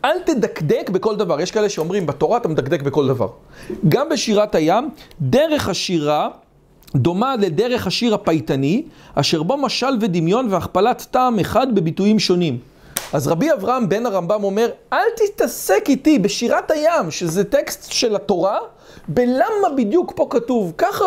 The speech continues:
ופה כתוב ככה. זה הדרך של שיר. עד כדי כך. זו, זו תפיסה שאנחנו לא מכירים אותה היום מתוך העולם שלנו, כי אנחנו מדקדקים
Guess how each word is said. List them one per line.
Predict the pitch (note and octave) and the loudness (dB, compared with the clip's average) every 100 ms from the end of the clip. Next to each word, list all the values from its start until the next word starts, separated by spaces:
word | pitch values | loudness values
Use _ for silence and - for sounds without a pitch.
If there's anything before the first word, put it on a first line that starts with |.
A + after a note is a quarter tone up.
| D4+ | 0
ופה | - A#3 | 2 2
כתוב | A3+ G#3+ G#3+ E3 - | 0 0 -2 -4 -2
ככה. | G3 D#3 B2+ A#2 - - | -2 -2 -6 -8 -18 -8
זה | C#3 E3 F4+ | 0 2 4
הדרך | G3+ F4 F4 C4 | 4 2 2 0
של | C#4+ | -2
שיר. | B3 C#4+ A#3 - - - - - | -2 -2 -4 -8 -18 -20 -16 -4
עד | F#3+ A#3 | -4 0
כדי | C4 G#3+ | 0 0
כך. | G3+ F#3 B2 | 0 -2 -2
זו, | D3 D3 | -6 -6
זו | C#3+ | -6
תפיסה | - - D3+ - A#3 B3 G#3 C#3 - - - | -8 -4 -2 0 0 -2 -2 -4 -10 -20 -6
שאנחנו | F3+ E3 F3 | 0 0 2
לא | F3+ | 2
מכירים | A3+ A#3 G#3 G#3 | 2 0 2 2
אותה | G3+ F3+ | 2 2
היום | E3 E3+ | 2 2
מתוך | D#3+ F#3 E3 | 0 0 2
העולם | D#3+ D#3 D#3+ | 2 2 0
שלנו, | - C3+ D#3 F#3+ | 0 0 2 2
כי | G3+ | 2
אנחנו | G3 G3+ | 2 2
מדקדקים | F#3 D#3+ C#3 F#3 A#3+ A3 | 2 0 0 -2 0 0